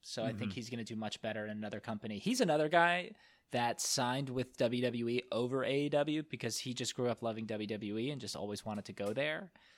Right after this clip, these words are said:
Speaker 2: Mm-hmm.
Speaker 1: So, you know, that's kind of a sad ending for that. But he's gonna be absolutely fine. He's gonna do great work.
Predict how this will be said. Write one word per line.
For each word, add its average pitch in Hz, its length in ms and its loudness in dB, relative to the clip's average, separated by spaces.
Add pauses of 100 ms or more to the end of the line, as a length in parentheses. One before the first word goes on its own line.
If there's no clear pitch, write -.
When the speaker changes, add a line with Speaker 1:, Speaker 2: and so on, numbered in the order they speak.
(200)
Speaker 2:
Mm-hmm. 117 100 -10
Speaker 1:
So, 113 280 -2 (340)
you 120 120 -4
know, 110 220 -6 (160)
that's - 260 -6
kind 120 200 -4
of 110 80 -6
a 113 40 -4
sad 110 280 -2
ending 117 240 -4
for 110 140 -8
that. 98 180 -6
But 113 100 -2
he's 147 160 2
gonna 120 180 0
be 101 260 -4 (200)
absolutely 127 460 -4
fine. 95 280 -8
He's 110 140 -12
gonna 113 140 -8
do 104 100 -8
great 101 220 -8
work. 101 280 -10